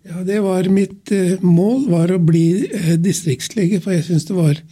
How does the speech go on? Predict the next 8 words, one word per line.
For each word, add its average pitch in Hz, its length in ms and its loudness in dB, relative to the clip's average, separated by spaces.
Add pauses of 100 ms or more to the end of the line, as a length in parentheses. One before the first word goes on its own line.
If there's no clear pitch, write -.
(600)
fantastisk 156 720 -2
attraktivt - 1080 -4 (400)
å 165 140 -4
kunne 160 440 2 (680)
væ-, 220 140 -6 (180)
være 151 300 0
ansvarlig 151 600 0
for 170 260 -2